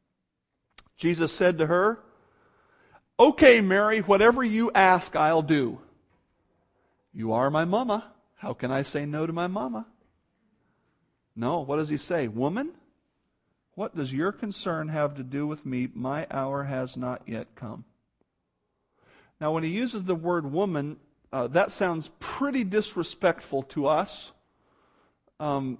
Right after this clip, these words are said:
it was not as disrespectful in the day. It would have been a common way to refer to a woman, perhaps, that you didn't know the name of.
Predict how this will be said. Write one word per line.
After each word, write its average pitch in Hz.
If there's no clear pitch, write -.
it 165
was 151
not 165
as 151
disrespectful 156
in 139
the 127
day. 123
It 147
would 156
have 135
been 135
a 127
common 160
way 139
to 135
refer 131
to 139
a 120
woman, 127
perhaps, 131
that -
you 120
didn't 123
know 127
the 117
name 123
of. 165